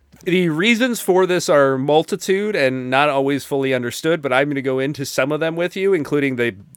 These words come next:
in crazy research rabbit hole I went down. And this, this rise is meteoric because I re-, one of the reasons I was pretty sure when I casually said, "Oh, our S T D rates are going down,"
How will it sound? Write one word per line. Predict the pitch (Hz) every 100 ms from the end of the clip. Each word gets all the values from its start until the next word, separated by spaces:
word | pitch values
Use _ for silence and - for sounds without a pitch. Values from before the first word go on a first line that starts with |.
| 131 -
in | 139 120
crazy | - - 165 196 139 131
research | 120 131 - 135 - 139
rabbit | 131 143 170
hole | 143 156 160
I | 151
went | 151 151
down. | 160 170 220 - - - -
And | 170 160 170
this, | 165 208
this | 180 165 180
rise | 147 160 190 202 180
is | 175 139
meteoric | 135 123 165 190 175 151 113 95 - -
because | 175 190 190 156 - _ -
I | 160
re-, | 226 202 156
one | 160 180
of | 302
the | 240
reasons | 156 139 127
I | 127
was | 120 117
pretty | - 143
sure | - 131
when | 120
I | 107
casually | - 143 123 117 120 117
said, | 123
"Oh, | 131 131
our | 120
S | 120 123
T | - 123
D | 120
rates | 117 113 120
are |
going | 110 110 101
down," | 104 104